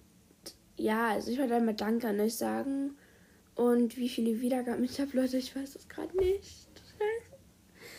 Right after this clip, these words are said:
Ich sehe ja grad Folge auf und da kann ich ja nicht gucken. Oh nee, scheiße.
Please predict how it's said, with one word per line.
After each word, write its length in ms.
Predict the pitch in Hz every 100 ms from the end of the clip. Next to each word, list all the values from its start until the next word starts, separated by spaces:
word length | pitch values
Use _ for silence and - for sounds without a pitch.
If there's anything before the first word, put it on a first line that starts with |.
| - -
Ich 60 |
sehe 100 | 233
ja 140 | 254 254
grad 200 | 285 254
Folge 460 | - 240 240 226
auf 180 | - 240
und 100 | 269
da 60 | 247
kann 200 | 254 240
ich 100 | 254
ja 80 | 233
nicht 260 | 233 -
gucken. 640 | - 294 - 220 214 214 -
Oh 60 |
nee, 500 | 220 220 226 214 214
scheiße. 480 | 247 - - 269 -